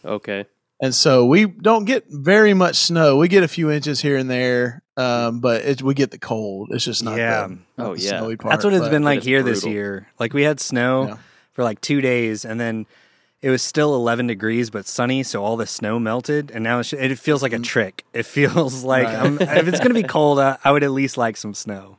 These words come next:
Speaker 3: But
Speaker 2: Yes, <laughs> exactly.
Speaker 3: what are you
Speaker 2: Exactly.
Speaker 3: gonna do? So I wanna start the show. Usually, you know, we like to do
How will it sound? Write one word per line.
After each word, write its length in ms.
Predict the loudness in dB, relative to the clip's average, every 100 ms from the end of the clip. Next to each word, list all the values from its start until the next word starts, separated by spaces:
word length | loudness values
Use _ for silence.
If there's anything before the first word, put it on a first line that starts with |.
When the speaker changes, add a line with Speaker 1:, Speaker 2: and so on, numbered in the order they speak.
| _ -18
Speaker 3:
But 340 | -14 -6 0
Speaker 2:
Yes, 580 | 0 0 -4 -4 -4 -6
<laughs> 40 | -6
exactly. 600 | -4 0 -2 -2 -10 -12
Speaker 3:
what 100 | -14
are 260 | -18 -18
you 60 | -10
Speaker 2:
Exactly. 320 | -8 -8 -8
Speaker 3:
gonna 160 | -12 -12
do? 340 | -14 -14 -16 _ _ _ _ -12
So 180 | 0 4
I 120 | 4
wanna 280 | 4 0 0
start 680 | -4 -6 0 2 2 -2 -8 -10
the 100 | -10
show. 460 | -6 -4 -2 -2
Usually, 460 | -2 0 0 2 2
you 200 | 2 0
know, 100 | 2
we 120 | 2
like 160 | 0 -2
to 80 | -2
do 340 | 0 0